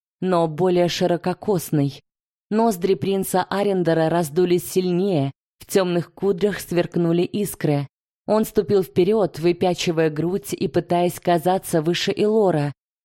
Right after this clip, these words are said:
Даже вне драконьей формы они вели себя как драконы. Вальран остановился метрах в пяти от нас и насмешливо наблюдал за происходящим,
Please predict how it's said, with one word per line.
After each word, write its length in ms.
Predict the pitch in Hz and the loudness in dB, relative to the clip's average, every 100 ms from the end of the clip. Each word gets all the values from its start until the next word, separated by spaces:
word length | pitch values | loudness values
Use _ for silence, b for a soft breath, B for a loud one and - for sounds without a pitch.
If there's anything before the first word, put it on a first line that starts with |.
| _ | _
Даже 300 | 185 202 190 | 0 2 2
вне 260 | 180 196 185 | -2 -2 0
драконьей 520 | 170 170 180 175 156 | 0 0 0 0 0
формы 540 | 151 170 190 185 151 - | 0 0 0 0 -2 -2
они 280 | 170 170 165 | -2 0 0
вели 320 | 160 156 175 | 0 0 -2
себя 360 | - 160 143 | -2 -2 0
как 280 | 143 170 160 | 0 0 0
драконы. 720 | 156 165 165 190 165 139 127 - _ _ _ _ _ - | 0 -2 -2 -2 0 0 -2 -10 _ _ _ _ _ -2
Вальран 580 | 202 208 208 247 247 - | 0 2 0 -2 -2 -4
остановился 760 | 208 - 196 180 185 196 - | -6 -2 0 0 0 -2 0
метрах 400 | 180 175 170 170 | 0 0 0 -4
в 60 | - | -2
пяти 320 | 185 - 175 | -6 -2 0
от 180 | 160 160 | 0 0
нас 360 | 170 214 - - _ _ | -2 -2 -6 -14 _ _
и 100 | 262 | 0
насмешливо 680 | 233 208 185 190 - 202 170 | 2 2 0 -2 0 0 2
наблюдал 500 | 165 156 160 165 165 | 0 0 0 0 0
за 120 | 160 | 0
происходящим, 960 | 160 160 160 180 175 196 156 - 143 | 0 -2 -2 -4 -2 -2 -2 -2 -2